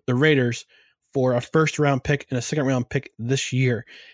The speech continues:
And, uh, according to Ian Rappaport and Tom Pelissero, it says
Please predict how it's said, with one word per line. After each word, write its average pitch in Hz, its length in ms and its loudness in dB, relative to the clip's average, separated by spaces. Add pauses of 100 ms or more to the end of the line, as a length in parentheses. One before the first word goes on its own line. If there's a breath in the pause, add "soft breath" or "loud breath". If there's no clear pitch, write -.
(100)
And, 127 480 0
uh, 127 140 -2
according 143 360 0
to 127 380 0
Ian 143 140 2
Rappaport 143 500 0
and 127 100 0
Tom 135 300 0
Pelissero, 147 580 2
it 139 60 2
says 139 240 0